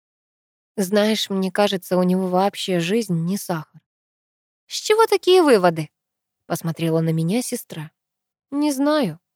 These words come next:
он очень замкнутый". "Интроверт", вздохнула Ангелина, снова обращая взгляд к морю.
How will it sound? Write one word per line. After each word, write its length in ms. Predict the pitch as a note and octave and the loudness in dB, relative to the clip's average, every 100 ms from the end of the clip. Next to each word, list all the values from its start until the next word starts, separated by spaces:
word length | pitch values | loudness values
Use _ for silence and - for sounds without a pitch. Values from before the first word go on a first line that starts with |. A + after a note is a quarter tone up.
| _ | _
он 180 | G3+ G#3+ | 0 0
очень 320 | G#3 A3+ G#3+ | 0 0 0
замкнутый". 720 | G3+ F#3 E3+ D#3+ D#3 - D#3 _ _ _ _ _ _ _ - | 0 -2 -4 -12 -14 -18 -20 _ _ _ _ _ _ _ 0
"Интроверт", 920 | E4+ F4 G4 G#4 D#4 B3 G#3+ A3+ - _ _ - | 2 6 6 6 4 4 2 0 -12 _ _ -6
вздохнула 600 | F#3 F3 F3 E3+ D#3+ D#3+ | -4 0 0 0 0 2
Ангелина, 540 | E3+ E3+ G3 F4+ G4+ | 2 2 0 0 0
снова 400 | - G3+ C4 G#3+ | -2 -2 0 2
обращая 500 | F3 E3+ F3+ F#3+ F3 | 2 0 -2 -2 -2
взгляд 400 | E3+ E3+ D#3+ F#3 | -2 -8 -8 -10
к 80 | - | -4
морю. 340 | F3 D#3 D3+ | -2 -2 -8